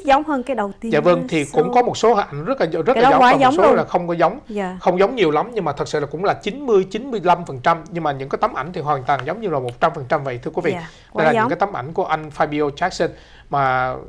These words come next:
Speaker 2: hiện nay anh là người giống Michael Jackson nhất trên toàn thế giới.
Speaker 1: Dạ, cảm
Speaker 2: Dạ
Speaker 1: ơn
Speaker 2: vâng.
Speaker 1: Lê Thái. Đầu tiên như mới nhìn, thưa quý vị, đó như tưởng là Michael Jackson một trăm phần trăm lúc mà nhìn xa <laughs> ở trong màn hình.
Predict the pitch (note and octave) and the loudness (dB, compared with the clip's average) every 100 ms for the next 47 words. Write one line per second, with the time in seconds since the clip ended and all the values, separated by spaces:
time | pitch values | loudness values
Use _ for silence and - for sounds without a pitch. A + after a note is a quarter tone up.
0 | B2 - - D3 D#3 D#3 D#3 D#3 C3+ C3 | -18 -14 -10 -6 -6 -4 -4 -4 -4 -6
1 | B2+ E3 E3+ - C3+ - C#3+ C3+ G3 - | -6 -6 -8 -8 -10 -10 -10 -10 -14 -14
2 | C#3 - C3+ C3+ F#3 G#3+ F#3 - A#3+ C4+ | -14 -12 -10 -10 -10 -12 -12 -12 -8 -6
3 | B3+ A3 A3 G#3+ C#4 - - - - - | -6 -8 -8 -10 -12 -16 -20 -20 -20 -20
4 | - - A3+ A3 B3 A#3+ A#3+ A#3 C4+ C4 | -20 -8 -8 -6 -6 -4 -6 -6 -6 -6
5 | G#3 G3 B3 B3 A3+ G#3 G#3 A#3+ A3+ G3 | -6 -10 -10 -8 -8 -8 -8 -10 -12 -10
6 | G3+ F3 F3+ G3+ G#3 G3+ B3 A#3+ A#3 G3+ | -10 -10 -10 -10 -12 -10 -14 -12 -10 -10
7 | F#3 D#3+ - F#3 G3 F#3 E3+ G3 G3 B3+ | -10 -14 -8 -8 -8 -12 -8 -6 -4 -6
8 | C4 G3+ F#3+ F#3 - G#3 G3 F#3+ - G#3 | -6 -8 -8 -8 -6 -4 -2 -2 0 2
9 | A#3+ A#3+ - G3+ G3+ F#3+ G3+ | 4 4 4 0 0 -2 -4